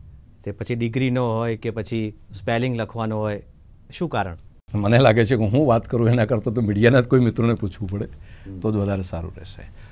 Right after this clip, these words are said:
Speaker 2: પરંતુ દરેક જગ્યાએ જ્યારે જ્યારે વિવાદો આવ્યા છે એની અંદર પાછળથી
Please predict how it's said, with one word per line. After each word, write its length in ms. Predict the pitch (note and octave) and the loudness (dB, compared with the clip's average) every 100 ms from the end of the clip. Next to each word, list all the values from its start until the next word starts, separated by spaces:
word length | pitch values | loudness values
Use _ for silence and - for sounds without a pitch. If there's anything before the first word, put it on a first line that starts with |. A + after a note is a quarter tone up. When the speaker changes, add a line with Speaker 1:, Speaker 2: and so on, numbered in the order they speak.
| - - | -8 0
Speaker 2:
પરંતુ 320 | D3 E3 F#3 | 0 0 0
દરેક 400 | B2 B2 F3 D3+ | 4 6 6 2
જગ્યાએ 440 | G#2+ F2 F2 E2 | -2 -2 -4 -6
જ્યારે 320 | F2+ G#2+ C#3 | -2 0 0
જ્યારે 300 | C#3+ B2 B2+ | 0 0 -2
વિવાદો 360 | A2 F#2 F#2 F#2+ | -4 -4 -4 -4
આવ્યા 260 | E2 D#2 D2+ | -6 -10 -14
છે 160 | - - - - - - - - - - - - G#2+ | -16 -20 -20 -20 -20 -20 -20 -20 -20 -20 -18 -16 -4
એની 220 | A2+ B2 | 0 2
અંદર 340 | A2+ B2 C3 - - - - | 2 2 0 -4 -20 -20 -8
પાછળથી 920 | F#2 F2+ G#2+ G#2+ A2+ A2+ A2 G2+ - | -6 -2 -2 -2 -2 0 -2 -4 -10